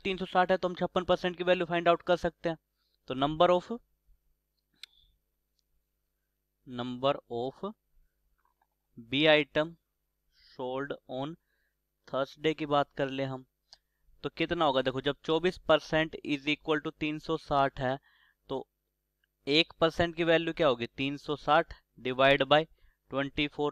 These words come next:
और फाइंड आउट कितने क-, की करनी है हमें, छप्पन परसेंट की, तो छप्पन परसेंट will be equal to तीन सौ साठ divide by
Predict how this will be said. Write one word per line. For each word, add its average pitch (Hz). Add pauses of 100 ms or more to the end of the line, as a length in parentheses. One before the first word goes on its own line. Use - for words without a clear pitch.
(320)
और 131
फाइंड 160
आउट 180
कितने 180
क-, 165
की 151
करनी 147
है 120
हमें, 123
छप्पन 185
परसेंट 165
की, 156 (400)
तो 127
छप्पन -
परसेंट 170
will 156
be 156 (100)
equal 156
to 175 (460)
तीन 151
सौ 156
साठ 151
divide 139
by 139